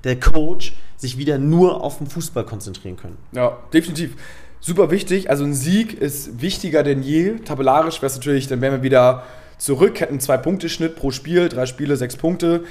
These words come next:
Speaker 2: Äh, gegen einen direkten Konkurrenten, ne, kann man schon sagen.
Speaker 1: Ja.
Speaker 2: Heidenheim,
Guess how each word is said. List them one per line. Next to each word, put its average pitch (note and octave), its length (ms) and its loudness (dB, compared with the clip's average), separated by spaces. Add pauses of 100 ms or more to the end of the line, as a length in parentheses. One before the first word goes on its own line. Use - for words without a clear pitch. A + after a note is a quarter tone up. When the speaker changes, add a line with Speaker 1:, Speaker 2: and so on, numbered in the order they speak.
(480)
Speaker 2:
Äh, C3 320 4
gegen D#3+ 340 0
einen D3 1300 0
direkten D#3 600 -4
Konkurrenten, D#3+ 720 0
ne, F#3+ 160 2
kann E3 180 0
man D#3+ 120 -2
schon D3 120 -6
sagen. D#3+ 280 2
Speaker 1:
Ja. C#3+ 60 -6
Speaker 2:
Heidenheim, D3 520 4